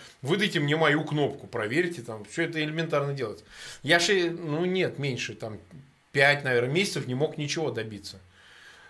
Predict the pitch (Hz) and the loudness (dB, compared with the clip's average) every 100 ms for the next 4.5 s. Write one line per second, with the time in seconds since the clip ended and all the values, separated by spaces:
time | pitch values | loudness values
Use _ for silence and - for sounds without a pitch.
0 | _ - 196 208 202 170 151 151 147 143 | _ 4 4 4 2 2 2 2 2 0
1 | 147 170 139 135 143 147 139 123 - 233 | 0 2 4 2 2 0 -2 -4 0 2
2 | 226 156 170 175 143 131 - 143 117 117 | 2 2 2 2 0 -4 -2 -2 -2 -6
3 | - 117 123 202 262 165 - - 113 110 | -6 -4 -2 -2 -2 -2 -6 -8 -8 -8
4 | 107 107 110 110 117 | -10 -14 -14 -14 -10